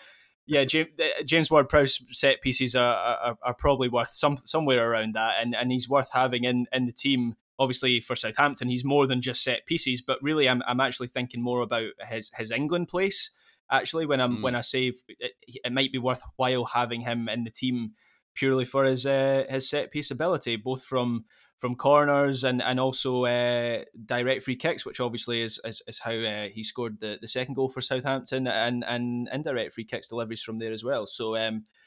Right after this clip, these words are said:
Speaker 1: yeah, he's, he's, I can't think of a better set piece taker in, in the Premier League at the moment.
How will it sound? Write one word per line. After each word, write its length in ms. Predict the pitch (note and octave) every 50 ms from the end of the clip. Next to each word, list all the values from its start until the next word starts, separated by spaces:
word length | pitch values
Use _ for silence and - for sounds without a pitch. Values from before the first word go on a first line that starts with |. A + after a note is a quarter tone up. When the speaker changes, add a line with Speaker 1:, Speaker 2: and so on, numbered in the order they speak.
| _ _ _ _ _ _ _
Speaker 1:
yeah, 180 | C#3+ C3+ A#2
he's, 260 | G#2+ - B2+ B2 A2+ -
he's, 320 | - C3 C#3 D3 - - _ _ - - - -
I 60 | C#3
can't 260 | - - F3 D#3+ C3
think 200 | - D3+ D3+ C#3+
of 60 | C3+
a 60 | C3+
better 440 | B2 A#2+ B2+ A#2+ - - B2+ A#2 A2+ A2 - _ _ _ _ _ _ _ _
set 300 | - - - C#3+ - -
piece 180 | - B2 A#2+ -
taker 400 | - B2+ A#2 - - A2+ A2 G#2+ A2
in, 440 | A2 A2 A2 G#2+ G#2+ G#2+ G#2 G2 G#2+ -
in 300 | A#2 A2 A2 G#2+ G#2+ G#2+
the 80 | G#2 G#2
Premier 260 | - G#2+ G#2 G2+ G2+
League 140 | G2+ G2 F#2+
at 60 | D2
the 40 | F#2
moment. 240 | G2 F#2 G2 -